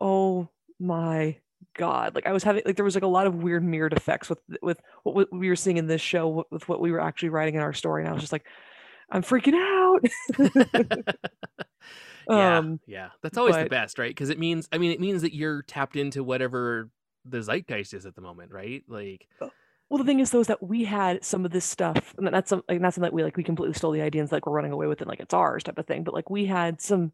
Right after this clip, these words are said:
Speaker 1: similar ideas and similar story elements and storytelling bits that we wrote months ago.
Speaker 2: Sure.
Speaker 1: <laughs>
Speaker 2: Yeah.
Speaker 1: And then when this came out, it was like, "Ah!"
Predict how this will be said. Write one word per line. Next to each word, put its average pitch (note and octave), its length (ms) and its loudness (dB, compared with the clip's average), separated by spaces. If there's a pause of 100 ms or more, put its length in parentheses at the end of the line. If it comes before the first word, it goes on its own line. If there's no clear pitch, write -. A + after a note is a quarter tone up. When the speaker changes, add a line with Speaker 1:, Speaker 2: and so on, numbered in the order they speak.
Speaker 1:
similar G3 680 0
ideas D#3+ 540 -2
and D#3+ 140 -2
similar E3+ 580 0
story D#3+ 400 -2
elements D3+ 480 -4
and D#3+ 80 -8
storytelling D#3+ 560 -2
bits D3 380 -2 (680)
that - 120 0
we B3+ 220 4
wrote G3 420 2 (340)
months F3 800 0
ago. - 420 -4 (380)
Speaker 2:
Sure. B3 320 -2 (120)
Speaker 1:
<laughs> B3 140 -10
Speaker 2:
Yeah. A2+ 280 -4 (180)
Speaker 1:
And G#3 180 0
then G#3 140 0
when F#3+ 140 2
this A3+ 180 2
came G3 200 0
out, F3 160 0
it F3 40 2
was E3+ 100 0
like, E3 140 -2 (600)
"Ah!" D#4+ 680 8